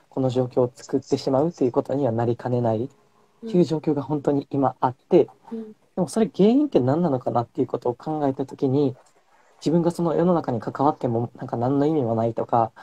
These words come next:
Speaker 2: うん。
Speaker 1: 世の中なんか変えられないって思ってしまう大きな原因の一つは、
Speaker 2: うん。
Speaker 1: そう思わせる場がないことやと思っていて、
Speaker 2: うん、うん、うん。
Speaker 1: 例えば学校とかに行ってて、自分たちがなんか生徒会の選挙とか、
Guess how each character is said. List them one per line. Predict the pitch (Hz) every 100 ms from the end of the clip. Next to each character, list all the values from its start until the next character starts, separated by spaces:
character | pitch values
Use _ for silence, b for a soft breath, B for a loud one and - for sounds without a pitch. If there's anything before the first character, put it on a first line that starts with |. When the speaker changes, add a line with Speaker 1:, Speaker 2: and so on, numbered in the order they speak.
| B 233
Speaker 2:
う |
ん。 | 220
Speaker 1:
世 |
の | 147
中 | 139 123
な | 113
ん |
か | - -
変 | 156
え | 151
ら |
れ | 156
な | 135
い | 120
っ |
て | 127
思 | 131
っ | 147
て | 180
し | 160
ま | 156
う | - _ _ -
大 | 175
き | -
な | 175
原 | 120 135
因 | 131
の | 135
一 | 131 139
つ | -
は、 | 131 123 - _ _
Speaker 2:
う | 233
ん。 | 220 214
Speaker 1:
そ | - 180
う | 170
思 | 170 175
わ | 170
せ | -
る | 160
場 | 131 - 147
が | 165
な | 120
い | 117
こ | 143
と | -
や | 127 117
と | 120
思 | 117 120
っ |
て | - 127
い | 120
て、 | 127 110 _ _ _ _ _ -
Speaker 2:
う |
ん、 | 208
う |
ん、 |
う | 202 202 208 202
ん。 |
Speaker 1:
例 | - 202
え |
ば | 131
学 | 117 127 -
校 | 175 196
と | 220
か | 143
に | 123
行 | 127
っ |
て | 143
て、 | 135 127 110 - B B -
自 | 147
分 | 170
た | 151
ち | 131
が | 123
な | 123
ん |
か | 123
生 | - 151
徒 | 156
会 | 156 151
の | 143
選 | 165 147
挙 | 120
と | 117
か、 | 113 123 117